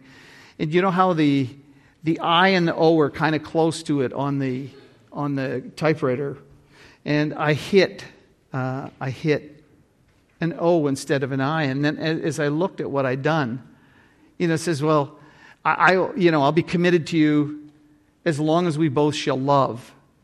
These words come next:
And it was live, right? And I looked at that and I thought, you know, that's how probably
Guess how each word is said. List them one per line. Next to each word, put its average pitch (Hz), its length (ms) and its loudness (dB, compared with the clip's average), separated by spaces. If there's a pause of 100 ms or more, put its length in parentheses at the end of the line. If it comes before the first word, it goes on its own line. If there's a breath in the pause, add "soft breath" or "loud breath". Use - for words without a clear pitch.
(160)
And 156 140 0
it 131 80 -4
was 135 180 -4
live, 156 560 2 (300)
right? 160 360 0 (680 soft breath)
And 160 100 2
I 156 80 2
looked 214 340 0
at 185 120 -4
that 135 220 -4
and 151 80 -6
I 147 60 -2
thought, 147 300 -2 (240 loud breath)
you 214 80 0
know, 180 100 2
that's 226 360 0
how 196 340 0 (1040)
probably 202 880 2